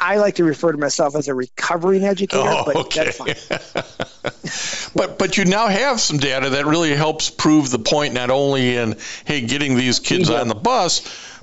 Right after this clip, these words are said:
Speaker 2: but sort of the return on investment to making that decision about, uh, joining up as well, don't
Speaker 1: Yeah,
Speaker 2: you?
Speaker 1: we do. In fact, you know, this past May, we had a, a giant ceremony in, in Boston where the, uh, where the, uh,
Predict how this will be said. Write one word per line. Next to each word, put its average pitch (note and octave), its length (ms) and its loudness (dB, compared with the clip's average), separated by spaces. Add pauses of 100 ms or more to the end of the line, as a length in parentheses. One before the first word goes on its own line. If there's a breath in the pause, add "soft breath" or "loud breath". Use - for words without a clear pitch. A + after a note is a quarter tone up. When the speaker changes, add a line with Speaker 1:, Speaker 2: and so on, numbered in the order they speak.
Speaker 2:
but C#3 140 0
sort D#3+ 220 0
of C3+ 80 0
the C3 100 2
return B2+ 380 0
on A#2+ 160 -2
investment G#2+ 580 -2
to G#2 100 -2
making G#2+ 460 -2
that G2 200 -2
decision F#2 440 -2
about, F2+ 420 -2 (360 loud breath)
uh, F#2 160 -4
joining F#2 420 -2
up F2+ 220 -4
as E2+ 120 -4
well, F2+ 280 0
don't C#3+ 140 0
Speaker 1:
Yeah, C#3+ 180 2
Speaker 2:
you? D#2 120 -4 (200)
Speaker 1:
we G3+ 160 2
do. E3+ 180 2
In D3 80 -2
fact, F3+ 300 0
you F#3+ 80 2
know, D3+ 320 0
this D#3 180 -6
past D#3+ 380 -6
May, D3+ 260 0
we C#3 200 -6
had D3 140 -4
a, C3+ 220 -4
a C#3 220 -6 (340)
giant F3+ 540 0
ceremony C#3 600 -4
in, B2+ 220 -10
in C3+ 180 -4
Boston C3 540 0
where C#3 320 2
the, C3+ 380 4
uh, C3 280 2 (220)
where C#3+ 220 0
the, C3 340 4
uh, A#2+ 160 0